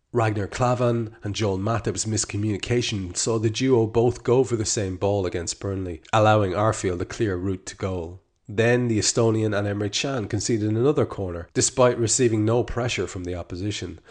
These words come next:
The fans have no confidence and the players have no self-belief. It's a never-ending cycle for Liverpool. Quote, "The Burnley goal was just a long ball,"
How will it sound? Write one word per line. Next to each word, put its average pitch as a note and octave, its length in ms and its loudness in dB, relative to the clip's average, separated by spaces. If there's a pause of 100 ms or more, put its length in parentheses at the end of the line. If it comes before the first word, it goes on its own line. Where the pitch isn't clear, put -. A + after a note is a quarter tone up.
(160)
The G#2+ 80 -8
fans A2+ 560 -2 (120)
have F#2 120 -10
no G2+ 200 -2
confidence G2+ 640 -6 (180)
and G2+ 140 -6
the F#2 40 -8
players F#2 340 -6
have E2+ 100 -10
no F2+ 160 -8
self-belief. F2 880 -8 (420)
It's - 340 -8
a G#2 60 -4
never-ending F#2+ 560 -6
cycle G2+ 460 -6
for - 160 -12
Liverpool. F2+ 500 -10 (320)
Quote, G#2+ 380 0 (340)
"The B2+ 180 0
Burnley A2 300 6
goal G2 380 2
was F2+ 160 -4
just - 180 -4
a G2+ 80 0
long F2 300 -6
ball," F#2+ 340 -2